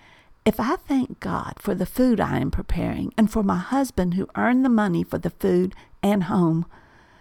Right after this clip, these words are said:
my attitude will change to devotion. In this same passage, husbands are instructed to love their wives. When a husband expresses gratitude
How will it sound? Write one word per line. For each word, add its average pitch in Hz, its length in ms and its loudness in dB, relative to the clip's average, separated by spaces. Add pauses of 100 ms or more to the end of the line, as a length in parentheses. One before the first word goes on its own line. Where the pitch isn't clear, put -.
(180)
my 254 240 2
attitude 254 560 -2
will 196 140 -2
change 160 420 -2
to 202 100 -4
devotion. 190 720 -4 (680)
In 233 100 8
this 226 160 6
same 240 360 2
passage, 247 800 -6 (180)
husbands 233 500 0
are 254 180 -6
instructed - 680 -6
to - 120 -8
love 196 460 -4
their 190 160 -2
wives. - 600 -6 (600)
When 226 160 6
a 226 60 6
husband 220 680 -2
expresses 202 800 -4
gratitude 190 840 -4